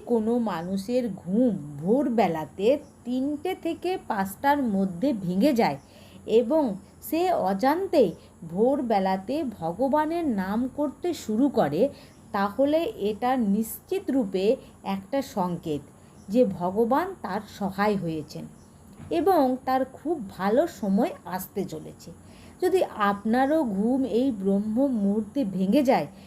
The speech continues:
এবং যদি আপনার সেই সময় মনে হয় যে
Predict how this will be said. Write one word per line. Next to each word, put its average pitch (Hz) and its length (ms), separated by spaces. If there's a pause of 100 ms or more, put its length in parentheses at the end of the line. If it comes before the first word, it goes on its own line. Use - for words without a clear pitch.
(180)
এবং 254 420
যদি 214 380
আপনার 226 560
সেই 226 340
সময় 302 400
মনে 240 380
হয় 254 220 (400)
যে 208 200